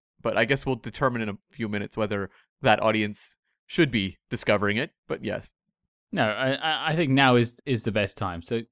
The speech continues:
Speaker 2: Cam, why don't you take us into how this company got so bad?
Speaker 1: <laughs> So this was a Disney production. Keep that in mind. This was, you know, done through
Speaker 2: Noted.
Speaker 1: <laughs> this was done through Touchstone, which is the Disney shingle for releasing more, you know, adult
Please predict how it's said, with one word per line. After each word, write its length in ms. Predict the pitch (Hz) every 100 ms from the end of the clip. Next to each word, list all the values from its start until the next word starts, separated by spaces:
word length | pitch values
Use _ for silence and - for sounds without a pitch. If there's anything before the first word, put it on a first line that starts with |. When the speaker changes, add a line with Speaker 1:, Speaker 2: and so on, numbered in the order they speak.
| -
Speaker 2:
Cam, 240 | - 110
why 140 | 120 180
don't 80 | 175
you 100 | 147
take 240 | 143 131
us 160 | 120 -
into 680 | 131 113 110 - 95 87 90 -
how 220 | 95 98
this 200 | 95 -
company 460 | - 101 - 87 82
got 200 | 85 -
so 160 | 85
bad? 320 | 80 82 82 - _ _
Speaker 1:
<laughs> 420 | 139 185 135 117 - - _
So 220 | - 156
this 300 | 151 214 -
was 280 | 170 175 156
a 180 | 147 139
Disney 400 | 123 117 117 110
production. 600 | 110 90 - - 76 - _ _ _ _ -
Keep 240 | 240 -
that 160 | 196 180
in 100 | 156
mind. 440 | 117 90 85 - _ _
This 340 | 180 127 -
was, 400 | 127 123 120 110 -
you 100 | 110
know, 80 |
done 180 | 104 110
through 120 | 101
Speaker 2:
Noted. 400 | 90 87 98 110 _
Speaker 1:
<laughs> 60 |
this 340 | 160 151 139 139
was 140 | 127
done 160 | 135 123
through 140 | 120
Touchstone, 680 | - 123 - - 117 113 127 - - -
which 260 | 120 107
is 200 | 113 104
the 140 | - 101
Disney 320 | 113 104 104
shingle 480 | - 175 160 160 - - _
for 200 | - 202
releasing 580 | 180 156 143 151 151 143
more, 420 | 117 117 113 - _
you 80 | -
know, 100 | 104
adult 420 | 95 95 95 -